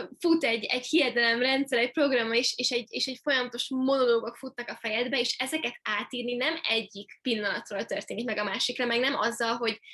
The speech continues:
hogy megérted, hogy mi a tudatos jelenlét, azzal még nem tudtad átprogramozni a, a már ott futó programokat, és amúgy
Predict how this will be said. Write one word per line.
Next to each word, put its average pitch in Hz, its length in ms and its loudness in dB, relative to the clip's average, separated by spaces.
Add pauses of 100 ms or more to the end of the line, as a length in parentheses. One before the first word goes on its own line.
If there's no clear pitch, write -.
(440)
hogy 240 280 0
megérted, 233 560 2
hogy 226 120 -4
mi 233 180 2
a 202 260 0
tudatos 233 400 -2
jelenlét, 240 460 0
azzal 240 320 -2
még 240 320 0
nem 254 320 -2
tudtad 220 300 -12
átprogramozni 208 1000 -4
a, 202 300 0
a 233 80 -2
már 208 400 0
ott 233 220 -6
futó 214 380 -4
programokat, 220 600 0
és 254 140 2
amúgy 240 340 2